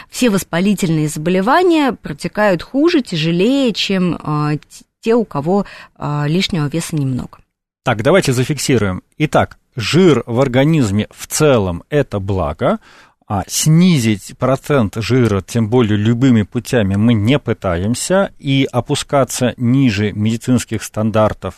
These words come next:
Speaker 2: ну, там, вот двенадцать-пятнадцать, да, тоже как бы
Speaker 1: Ну, это
Speaker 2: не
Speaker 1: спортивная все-таки норма. Человеку, там, неспортивному пятнадцать, э, это более чем для мужчины.
Speaker 2: Ага.
Speaker 1: Для женщины это где-то двадцать пять процентов.
Speaker 2: Отлично.
Speaker 1: Это
Speaker 2: От пятнадцати до двадцати пяти. Вот.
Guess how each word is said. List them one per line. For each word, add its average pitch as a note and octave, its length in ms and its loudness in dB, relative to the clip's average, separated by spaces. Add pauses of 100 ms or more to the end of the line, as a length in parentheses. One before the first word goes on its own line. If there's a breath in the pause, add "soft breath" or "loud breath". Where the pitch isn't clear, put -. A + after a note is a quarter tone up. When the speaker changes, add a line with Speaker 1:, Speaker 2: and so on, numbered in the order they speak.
Speaker 2:
ну, A#2 140 -4
там, E2+ 240 -10
вот F2 140 -14
двенадцать-пятнадцать, G2+ 1080 -4
да, C3+ 120 -2
тоже G2 360 -6
как E3 240 -8
бы G3 100 -4
Speaker 1:
Ну, A3+ 60 0
это A#3 100 2
Speaker 2:
не A#3+ 60 2
Speaker 1:
спортивная F#3+ 600 2
все-таки D3+ 400 -6
норма. C#4 360 0
Человеку, G3+ 500 -2
там, F3 220 -2
неспортивному G3+ 760 0
пятнадцать, F#3 800 -4
э, D#3 240 -4
это D#3 240 -4
более D#3+ 360 0
чем G#3 240 0
для E3 140 2
мужчины. D#3+ 640 0
Speaker 2:
Ага. A2 220 0
Speaker 1:
Для G3 140 2
женщины A3 560 0
это F3+ 200 -6
где-то D#3+ 300 -4
двадцать D#3 380 -2
пять D3+ 200 -4
процентов. - 420 -4
Speaker 2:
Отлично. D3+ 300 -2
Speaker 1:
Это D3+ 280 -2
Speaker 2:
От F#3 180 4
пятнадцати D#3 520 2
до C#3 140 4
двадцати A#2+ 440 -2
пяти. - 320 -16 (400 loud breath)
Вот. A#2 420 4